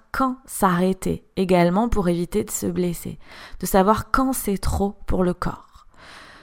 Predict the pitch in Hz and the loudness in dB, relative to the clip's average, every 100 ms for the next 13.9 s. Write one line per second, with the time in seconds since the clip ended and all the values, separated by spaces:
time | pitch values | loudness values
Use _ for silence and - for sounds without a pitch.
0 | - - _ - - 170 170 170 170 170 | -20 -20 _ -12 2 4 6 4 2 2
1 | 165 165 165 180 240 - - - 208 - | 2 2 4 4 2 0 -6 -2 -2 0
2 | 196 175 220 - - 185 170 - 220 240 | -2 0 -2 -4 -6 -2 -2 -2 -2 -2
3 | 240 - 190 175 180 202 - 233 202 - | -6 -8 -6 -2 -2 -4 -6 -4 0 4
4 | 143 160 - 170 170 160 147 131 151 294 | 4 4 -4 -6 -4 -2 -2 0 0 -2
5 | 466 - - 175 180 156 170 160 - - | -10 -12 -8 -6 -4 -2 -2 -6 -10 -8
6 | 151 160 - - - - 190 190 269 285 | -4 -4 -8 -20 -18 0 2 2 0 -2
7 | 214 175 170 170 175 220 220 196 170 240 | -2 0 0 0 -2 -2 -2 0 0 -4
8 | - - 175 - 170 160 160 180 208 214 | -4 -2 -2 0 0 2 0 0 0 0
9 | 185 160 165 - 170 156 147 170 - 196 | -2 -2 -4 -4 -4 -2 -2 -4 0 0
10 | 170 156 151 156 160 220 - _ 170 156 | 2 0 0 -2 -2 -2 -6 _ -8 -4
11 | 165 - 151 160 160 175 - 151 143 143 | -4 -4 0 2 2 0 -4 -4 -2 -2
12 | 151 185 - - 160 - 165 160 160 180 | 0 -2 -4 -4 -2 -2 -2 0 0 -2
13 | 226 - 160 151 151 156 - 160 | -4 -4 -2 -2 -2 -4 -8 -12